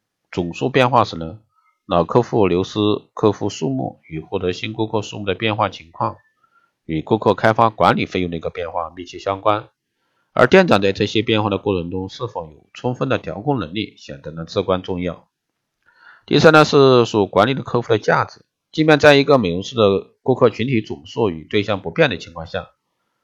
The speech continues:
其顾客的价值呢也在不断的变化之中。对于原有的顾客价值的提升，同样应该成为这个店长绩效评估的重要参考。第四呢是费用控制，管理费用的控制是店长绩效评估的又一个重要指标。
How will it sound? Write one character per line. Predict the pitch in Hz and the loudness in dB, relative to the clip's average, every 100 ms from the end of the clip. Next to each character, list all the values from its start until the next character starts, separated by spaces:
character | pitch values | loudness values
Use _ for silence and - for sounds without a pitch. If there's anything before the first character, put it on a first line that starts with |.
| _ - | _ -6
其 | 190 | -4
顾 | 160 127 | -2 2
客 | 123 | 2
的 | 107 | 4
价 | 151 123 | 4 4
值 | 85 | 0
呢 | 82 | -6
也 | 80 | -8
在 | 78 85 80 76 73 - | -8 -6 -4 -8 -14 -10
不 | 90 | -2
断 | 127 | 0
的 | 120 | 0
变 | 95 95 | -2 -4
化 | 92 87 | -2 -4
之 | 85 | -6
中。 | 85 90 110 _ _ _ _ _ _ | -10 -10 -12 _ _ _ _ _ _
对 | - 110 107 | 4 6 8
于 | 107 | 6
原 | 95 | 6
有 | 117 | 4
的 | 92 | 2
顾 | 90 95 | -2 -2
客 | 101 | -2
价 | 92 117 95 | 4 4 4
值 | |
的 | 92 | 0
提 | - 85 | -4 -8
升， | 98 95 - _ | -6 -8 -12 _
同 | 92 | -2
样 | 107 95 | 0 0
应 | 95 | -2
该 | 98 95 | -2 -2
成 | - 90 | -4 -10
为 | 87 90 | -10 -10
这 | 90 | -12
个 | 82 | -10
店 | - 131 107 | 0 0 0
长 | - - | -10 -16
绩 | 92 | -10
效 | 87 98 | -4 -4
评 | - 80 | -4 -20
估 | - 98 | -12 -12
的 | 80 | -10
重 | - | -6
要 | 92 95 | -4 -4
参 | 110 117 | -4 -6
考。 | 113 - _ _ _ _ _ _ _ _ - | -8 -20 _ _ _ _ _ _ _ _ -2
第 | 151 | 0
四 | 165 | 2
呢 | 156 | 2
是 | 135 156 | 4 2
费 | - 165 | 4 4
用 | 151 | 4
控 | 131 131 120 | 0 -6 -6
制， | 123 - - _ _ - | -6 -8 -12 _ _ 4
管 | 139 | 6
理 | 160 | 6
费 | 147 160 | 4 4
用 | |
的 | 151 | 4
控 | 139 143 | 2 0
制 | 139 123 | 0 -2
是 | 131 | -2
店 | 127 123 | 0 0
长 | 104 87 | 0 -4
绩 | 82 98 | -4 -2
效 | 117 | -2
评 | 98 98 | -4 -10
估 | |
的 | 113 | -6
又 | 107 117 | -2 -2
一 | 107 | -2
个 | 104 - _ | -6 -8 _
重 | 120 | -6
要 | 110 | -4
指 | 107 - | -4 -6
标。 | 92 107 123 | -2 0 -2